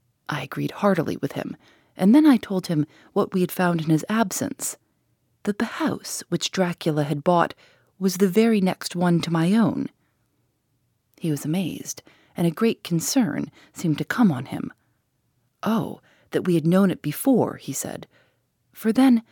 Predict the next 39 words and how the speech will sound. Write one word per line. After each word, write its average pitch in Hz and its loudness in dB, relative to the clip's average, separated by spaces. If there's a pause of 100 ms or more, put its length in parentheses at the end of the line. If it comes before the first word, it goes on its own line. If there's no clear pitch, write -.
(200)
we 214 2
might 214 6
have 185 -2
reached - -2
him - -8 (100)
in 180 0
time 185 2
to 170 -4
save 185 0
poor 202 2
Lucy. 247 0 (1300)
However, 214 -2 (640)
the 160 0
milk 247 4
that 220 2
is 202 -2
spilt - -2
cries, 175 -2 (260)
'Not 190 2
out 180 2
afterwards,' - -4 (100)
as 139 -10
you 120 -8
say. - -8 (1040)
We 208 -6
shall 202 -6
not 208 -4
think 226 -4
of - -10
that, - -12 (300)
but 190 -2
go 247 6
on 233 6
our 185 2
way 165 2
to - -6
the 165 2
end." - -4 (1600)
Then 185 -10